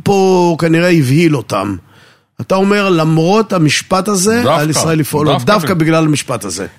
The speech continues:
Speaker 2: הרי כשאתה דוחה, זה לא שהם ויתרו על החיסול מדינת
Speaker 1: נכון,
Speaker 2: ישראל.
Speaker 1: הם אמרו, "אנחנו מעכבים."
Speaker 2: הם מעכבים, הם כרגע לא רצים, הם בטח מחפשים כרגע ישראלים בחו"ל, אני לא יודע עד כמה המעורבות שלהם, אנחנו כל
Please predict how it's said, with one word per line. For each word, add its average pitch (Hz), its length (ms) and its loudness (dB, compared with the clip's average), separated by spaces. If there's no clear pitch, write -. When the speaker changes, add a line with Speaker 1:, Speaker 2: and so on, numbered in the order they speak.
Speaker 2:
הרי 110 240 -2
כשאתה - 480 -2
דוחה, 120 460 -2
זה 104 160 0
לא 139 160 0
שהם 165 320 0
ויתרו 113 480 -2
על 107 100 0
החיסול - 480 -4
מדינת 95 480 -2
Speaker 1:
נכון, - 160 -2
Speaker 2:
ישראל. 135 180 -2
Speaker 1:
הם - 140 0
אמרו, 143 200 -2
"אנחנו 165 200 -2
מעכבים." 127 580 -4
Speaker 2:
הם 131 160 -2
מעכבים, 165 400 -4
הם 117 100 0
כרגע 131 400 -4
לא 123 240 -2
רצים, 131 260 -4
הם 104 160 -2
בטח 113 300 -8
מחפשים 110 540 -8
כרגע 98 500 -4
ישראלים 101 640 -4
בחו"ל, 127 460 -4
אני 95 280 -4
לא 104 60 -6
יודע 98 280 -6
עד 90 100 -10
כמה 101 320 -6
המעורבות 95 560 -6
שלהם, 101 420 -6
אנחנו 92 380 -10
כל 101 160 -10